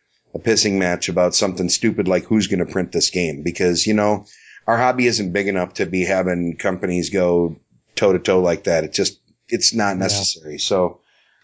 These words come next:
Speaker 1: good on you. I'm glad it happened. I'm really looking forward to getting a copy of this one. Merchant of Venus is
Speaker 2: I am too. Yeah.
Speaker 1: Oh,
Speaker 2: Th-,
Speaker 1: oh,
Speaker 2: this,
Speaker 1: baby.
Speaker 2: this ga-, this game was long, long out of print by the time I got into this hobby.
Speaker 1: Yeah.
Speaker 2: And after I got into this hobby, people I started, uh,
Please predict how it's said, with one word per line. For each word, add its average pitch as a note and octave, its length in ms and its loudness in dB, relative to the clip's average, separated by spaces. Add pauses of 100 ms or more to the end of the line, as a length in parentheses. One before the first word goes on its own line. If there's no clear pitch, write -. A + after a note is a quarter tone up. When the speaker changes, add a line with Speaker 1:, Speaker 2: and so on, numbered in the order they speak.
Speaker 1:
good E3 160 8
on D#3+ 200 6
you. E3 80 2
I'm C3+ 120 0
glad C#3+ 240 2
it B2+ 80 0
happened. C#3 440 0
I'm A2+ 180 0
really B2 600 4
looking G#2 320 -4
forward G2+ 300 0
to G2 80 -2
getting F#2+ 280 0
a F2+ 60 -4
copy F#2 340 -2
of F2 80 0
this F2 180 -2
one. F2 380 -2
Merchant G#2+ 320 -2
of G2 60 -2
Venus G2+ 260 0
is - 60 -2
Speaker 2:
I C3 160 2
am B2+ 180 0
too. G#2+ 420 -2 (280)
Yeah. F#2+ 420 2
Speaker 1:
Oh, - 40 -14
Speaker 2:
Th-, F3 160 -4
Speaker 1:
oh, G#2+ 300 4
Speaker 2:
this, E3 140 4
Speaker 1:
baby. G3+ 120 -12
Speaker 2:
this F2 220 2
ga-, F3+ 240 -10 (420)
this D#3 160 2
game D#3+ 220 2
was C#3+ 160 0
long, B2 760 2
long A#2 440 2
out A2+ 180 0
of - 100 -4
print A#2 260 -2
by A2+ 120 2
the A2+ 80 2
time A2+ 260 -2
I A2+ 100 0
got A2 200 -2
into C3 200 -2
this B2 200 0
hobby. C3+ 440 2 (220)
Speaker 1:
Yeah. - 120 -6 (100)
Speaker 2:
And A#2+ 320 2
after B2 280 0
I A2+ 80 2
got A2+ 220 -4
into C3+ 140 0
this C3+ 160 2
hobby, B2 360 2
people A#2+ 360 0
I A#2 80 4
started, A2+ 480 2
uh, G#2 340 4